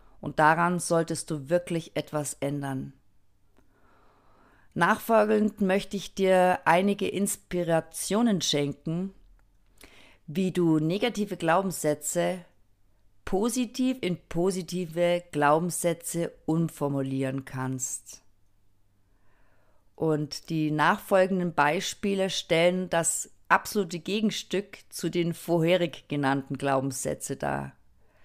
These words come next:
Vielleicht kannst du es einfach mal versuchen, sie laut auszusprechen und dabei in dich bewusst hineinzuhorchen und dich selbst fragen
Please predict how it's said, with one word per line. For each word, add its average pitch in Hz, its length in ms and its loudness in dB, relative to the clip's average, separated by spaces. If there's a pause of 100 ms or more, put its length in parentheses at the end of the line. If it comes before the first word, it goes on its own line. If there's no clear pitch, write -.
(920)
Vielleicht 202 520 4
kannst 233 300 0
du 226 40 -2
es 214 80 -4
einfach 220 360 2
mal 196 180 2
versuchen, 220 580 0
sie 190 200 -4
laut 175 440 4
auszusprechen 190 1200 -2 (340)
und 160 480 0 (160)
dabei 165 460 4
in 196 300 0
dich 190 380 -4
bewusst 170 460 -4
hineinzuhorchen 170 1300 -4 (800)
und 170 160 -4
dich 180 140 -4
selbst 202 320 0
fragen 196 600 0